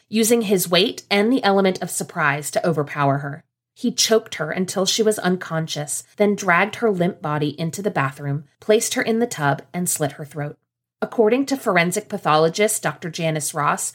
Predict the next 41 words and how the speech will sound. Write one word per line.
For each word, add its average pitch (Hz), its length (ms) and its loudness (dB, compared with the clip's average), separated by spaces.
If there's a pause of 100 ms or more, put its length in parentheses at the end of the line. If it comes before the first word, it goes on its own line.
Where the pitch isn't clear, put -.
(120)
sharp 240 440 0
wounds 185 360 2
on 180 200 0
Lindsay's 165 360 -4
hands 151 500 -4 (100)
indicated 269 600 2
that 190 140 0
she 233 200 2
had 226 140 2
awakened 180 600 -2
and 180 120 -2
tried 185 300 0
to 220 80 -8
defend 190 400 -2
herself 170 460 -4
from 160 160 -2
the 156 80 0
knife. 143 380 -4 (300)
But 196 140 2
instead, 214 640 2
she - 240 -4
bled 190 380 0
out 143 340 0
as 165 140 0
her 196 160 2
attacker, 151 580 -2 (100)
her 214 140 2
once 185 300 0
beloved 180 460 2
husband, 156 520 -2 (120)
stood - 360 0
over 175 220 -2
her 226 160 0
and 165 260 -2
watched. 143 460 -4 (400)
Then 190 280 2
he 208 200 -4
turned 180 340 0
on 214 160 4
the 247 60 4
water, 147 480 2